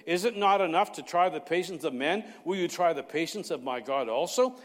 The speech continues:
In this case, God is angry with Ahaz, who wouldn't take God up on his offer to receive a sign. God offered this. It wasn't a lack of faith to ask for a sign. Friends, the bigger the decision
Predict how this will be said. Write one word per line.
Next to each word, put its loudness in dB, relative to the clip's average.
In -4
this 2
case, -4
God 4
is 2
angry 2
with 4
Ahaz, 2
who 2
wouldn't 0
take 2
God 4
up 4
on 4
his 2
offer 4
to -2
receive 0
a 2
sign. 2
God 8
offered 4
this. 2
It 0
wasn't 4
a 8
lack 2
of -2
faith 2
to -2
ask 0
for -4
a -6
sign. -8
Friends, 0
the 0
bigger -2
the -4
decision -8